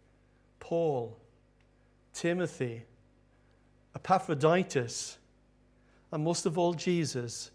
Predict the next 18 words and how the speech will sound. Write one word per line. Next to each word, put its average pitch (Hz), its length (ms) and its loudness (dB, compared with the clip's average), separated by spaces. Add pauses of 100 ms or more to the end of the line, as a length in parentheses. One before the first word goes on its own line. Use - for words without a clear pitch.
(580)
are 160 80 2
those 185 320 6
in 165 120 4
a 160 60 6
long 175 320 6
line 151 480 4 (540)
of 131 120 0
those 170 360 8
who 160 80 2
have 147 120 4
looked 165 300 -2
out 156 240 0
for 143 140 -8
the 139 180 -4
interests 151 380 -4
of 135 100 0
others 139 320 2
first. - 480 -6